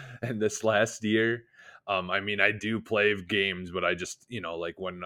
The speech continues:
I was podcasting regularly, uh, you know, obviously I would try to keep up with everything, and I just really haven't. But, like, I have, I've been noticing, though, like, at least by me, like, uh, what was it?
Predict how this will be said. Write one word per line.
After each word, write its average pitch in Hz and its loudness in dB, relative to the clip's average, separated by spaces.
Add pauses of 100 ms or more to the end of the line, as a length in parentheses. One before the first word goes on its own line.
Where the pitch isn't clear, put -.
I 95 0
was 92 -4
podcasting 87 -4
regularly, 80 -4
uh, 85 -8
you 90 -8
know, 78 -8
obviously 82 -8
I 82 -2
would 78 -10
try 85 -6
to - -12
keep - -14
up 82 -8
with 80 -12
everything, 73 -12
and 73 -12
I 80 -6
just 78 -12
really 73 -8
haven't. 78 -6
But, 76 -6 (540)
like, 95 -2
I 90 8
have, 135 4 (100)
I've 110 2
been 139 4
noticing, 95 -2
though, 87 -8
like, 90 -2
at 90 -2
least 101 -6
by 104 4
me, 95 -6 (140)
like, 82 -6 (880)
uh, 85 2
what 87 -2
was 92 -4
it? 82 -2